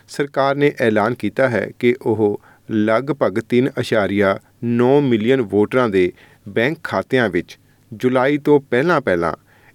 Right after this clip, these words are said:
ਐਨਰਜੀ ਅਸਿਸਟੈਂਸ ਪੇਮੈਂਟ ਸਕੀਮ ਅਧੀਨ ਇਕੱਲੇ ਵਿਅਕਤੀਆਂ ਵਾਸਤੇ ਪਝੱਤਰ ਡਾਲਰ ਅਤੇ ਜੋੜਿਆਂ ਵਾਸਤੇ ਇੱਕ ਸੌ ਪੱਚੀ ਡਾਲਰਾਂ ਦੀ ਇੱਕ ਮੁਸ਼ਤ ਰਾਸ਼ੀ ਜਮ੍ਹਾਂ ਕਰਵਾ ਦਿੱਤੀ ਜਾਵੇਗੀ। ਇਹਨਾਂ ਵਿੱਚ ਸਾਬਕਾ ਫੌਜੀ,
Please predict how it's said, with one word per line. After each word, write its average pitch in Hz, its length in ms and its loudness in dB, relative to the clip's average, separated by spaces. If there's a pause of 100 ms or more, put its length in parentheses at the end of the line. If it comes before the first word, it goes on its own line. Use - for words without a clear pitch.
(140)
ਐਨਰਜੀ 117 560 2 (140)
ਅਸਿਸਟੈਂਸ 117 800 -2
ਪੇਮੈਂਟ 110 420 0
ਸਕੀਮ 113 380 -4 (100)
ਅਧੀਨ 107 400 -2 (480)
ਇਕੱਲੇ 147 460 2
ਵਿਅਕਤੀਆਂ 143 480 0
ਵਾਸਤੇ 135 360 2
ਪਝੱਤਰ 135 440 -2
ਡਾਲਰ 160 400 2 (400)
ਅਤੇ 120 180 4
ਜੋੜਿਆਂ 104 520 0
ਵਾਸਤੇ 127 480 0 (180)
ਇੱਕ 120 100 -6
ਸੌ - 220 2
ਪੱਚੀ 127 440 -4
ਡਾਲਰਾਂ 107 420 -2
ਦੀ 110 260 0 (200)
ਇੱਕ 165 260 0
ਮੁਸ਼ਤ 120 400 0
ਰਾਸ਼ੀ 110 480 0 (420)
ਜਮ੍ਹਾਂ 139 340 -2
ਕਰਵਾ 95 240 0
ਦਿੱਤੀ 95 240 -8
ਜਾਵੇਗੀ। 98 520 -4 (1040)
ਇਹਨਾਂ 131 340 2
ਵਿੱਚ 131 180 -2
ਸਾਬਕਾ 101 500 -2
ਫੌਜੀ, 107 540 -4